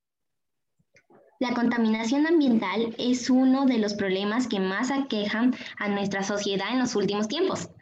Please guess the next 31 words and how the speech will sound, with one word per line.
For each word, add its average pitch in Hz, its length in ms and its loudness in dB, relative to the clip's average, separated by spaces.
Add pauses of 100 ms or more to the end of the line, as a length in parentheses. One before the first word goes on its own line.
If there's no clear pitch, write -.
(180)
Las 262 200 0
acciones 302 460 0
y 294 80 2
las 240 160 0
responsables 220 680 2
de 226 80 6
muchos 220 360 2
ciudadanos 226 600 0
y 220 120 -2
ciudadanas 196 600 -2 (340)
han 214 120 -2
traído 226 340 -2
consecuencias 220 640 0
graves 220 420 0
en 202 100 0
el 196 140 0
ambiente 226 420 0
y 226 260 -2
han 285 140 0
afectado 247 520 0
gran 240 260 0
medida 247 380 2
en 254 100 6
el 214 140 2
bienestar 214 560 -2
de 254 120 2
toda 214 240 0
la 226 120 0
población. 226 600 0 (380)
Pero, 240 460 -2 (320)
¿cuáles 571 220 0